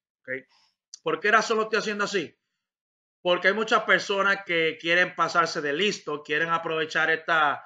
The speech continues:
este boom que estamos haciendo en el equipo, quieren aprovechar el rotador que estamos, eh, o sea, que tenemos en el equipo, que ese rotador es exclusivo para las personas que estén en el equipo de múltiples fuentes de ingresos,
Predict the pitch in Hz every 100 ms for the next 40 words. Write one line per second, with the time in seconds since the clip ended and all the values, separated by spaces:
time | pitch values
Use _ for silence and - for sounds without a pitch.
0 | _ _ - 180 170 202 180 170 165 151
1 | 143 220 202 170 165 156 170 180 175 185
2 | 180 170 165 156 196 190 147 139 _ _
3 | - 160 180 180 180 165 160 175 180 165
4 | 165 147 151 156 151 156 185 185 170 170
5 | 175 175 170 - _ _ - 165 165 156
6 | 151 143 135 175 151 139 143 180 190 180
7 | 160 208 208 160 147 _ _ _ _ -
8 | 147 196 185 185 180 185 175 170 160 -
9 | 190 180 165 156 151 143 170 170 165 -
10 | 175 170 160 151 151 185 180 180 165 175
11 | 175 170 170 165 175 190 165 139